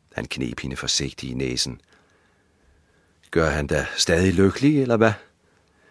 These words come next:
"Ja da. Hvis man ikke kan få dig, må man jo lade sig nøje med det næstbedste," sagde hun og gik foran ham ud af køkkenet. "Nu skal vi altså danse," skrålede Beata,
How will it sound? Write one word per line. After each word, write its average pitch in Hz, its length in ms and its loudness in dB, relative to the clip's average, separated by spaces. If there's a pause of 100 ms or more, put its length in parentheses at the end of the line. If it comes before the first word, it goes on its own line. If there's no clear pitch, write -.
(260)
"Ja 67 200 0
da. 107 180 2 (560)
Hvis - 500 0
man 71 180 -4
ikke 139 240 2
kan 98 180 0
få 87 180 4
dig, 113 260 4
må 170 80 0
man 139 220 0
jo 107 240 0
lade 78 140 -2
sig 76 140 0
nøje 71 240 0
med 85 120 2
det 85 100 0
næstbedste," 127 560 4 (360)
sagde 71 220 2
hun 65 200 -6 (360)
og - 80 -2
gik 67 220 -8
foran 60 420 0
ham 57 200 -10
ud 50 80 -12
af - 120 -12
køkkenet. - 400 -8 (2000)
"Nu 139 160 8
skal - 200 8
vi 165 60 10
altså 131 300 8
danse," 120 440 6
skrålede 80 600 2
Beata, 71 540 2